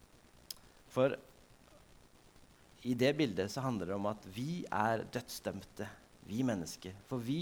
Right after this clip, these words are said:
gjorde opprør mot Gud. Og synd kom inn,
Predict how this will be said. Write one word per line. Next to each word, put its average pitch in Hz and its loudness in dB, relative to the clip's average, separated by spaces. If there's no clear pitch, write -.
gjorde 135 2
opprør 135 -2
mot 90 -4
Gud. 170 -6
Og 113 -4
synd 160 0
kom 131 -2
inn, 110 -2